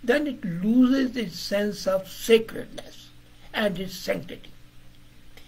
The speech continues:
And that's what is happening to langar. So excellent concept,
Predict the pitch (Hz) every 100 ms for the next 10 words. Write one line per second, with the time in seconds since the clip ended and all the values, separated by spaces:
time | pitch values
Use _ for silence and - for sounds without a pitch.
0 | - - 170 165 175 170 175 175 170 147
1 | 170 170 185 156 180 175 160 - - -
2 | - - 240 - - 262 226 - 440 440
3 | 381 - 180 170 - -